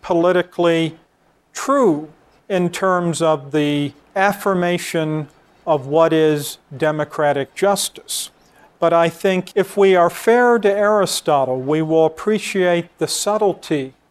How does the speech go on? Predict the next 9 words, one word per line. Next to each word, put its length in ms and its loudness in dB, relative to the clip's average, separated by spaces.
of 280 0
his 500 -2
approach. 840 -4
I 120 0
think 360 -2
we 180 2
will 120 4
also 840 4
appreciate 1120 -2